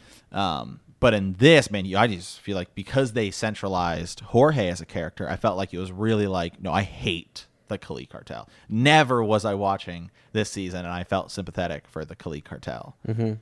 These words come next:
Speaker 2: Yeah. Yeah. Dude, I'm, I'm reading, th-, as I'm, as we're talking about this, I'm literally reading about this sort, this stuff here. At one point, like, they get, um, uh, Escobar in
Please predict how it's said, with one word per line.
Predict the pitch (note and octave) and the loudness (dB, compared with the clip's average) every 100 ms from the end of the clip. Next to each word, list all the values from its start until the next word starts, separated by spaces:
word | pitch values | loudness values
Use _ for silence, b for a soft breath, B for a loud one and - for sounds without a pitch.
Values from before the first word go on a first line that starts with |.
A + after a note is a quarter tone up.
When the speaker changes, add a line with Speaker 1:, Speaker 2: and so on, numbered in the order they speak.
| - | -6
Speaker 2:
Yeah. | G#2 F2+ - b b b b b b b - | -4 -4 -6 b b b b b b b -6
Yeah. | - G2+ b b b - | -4 -4 b b b 4
Dude, | F3 | 6
I'm, | - G#3 | 6 4
I'm | - A#3+ | 6 4
reading, | D#3+ F3 F#3 | 6 6 6
th-, | C#3 D3+ D#3 | 6 8 10
as | G3+ | 8
I'm, | D#3 C3+ | 8 8
as | F3 | 8
we're | F3 | 8
talking | D3+ C3+ C#3+ | 8 6 8
about | C#3+ | 8
this, | C#3+ - | 8 6
I'm | B2 A#2 A2+ | 6 6 4
literally | B2 C#3 C3 | 6 8 8
reading | G#2+ A#2+ A#2+ | 6 4 6
about | A2+ A2+ | 4 4
this | A#2+ | 2
sort, | - B2 - - | 2 2 0 -2
this | A2+ A#2 | -2 2
stuff | A#2 A#2 | 2 4
here. | A#2+ A2 B B - | 2 2 B B 2
At | C3+ | 4
one | C#3+ G3 | 6 4
point, | - F#3+ - | 6 4 4
like, | A#2+ A2+ A2 | 4 4 4
they | A2+ | 2
get, | A2 B2 - - | 4 2 0 0
um, | A2 G#2+ F#2+ F#2 - - _ - _ - | 2 4 2 -4 -8 -16 _ -20 _ -6
uh, | F2+ - - _ _ | -6 -6 -12 _ _
Escobar | C3 C3 B2 G2+ - | 2 4 4 2 2
in | B2+ C3 B2+ | 2 4 4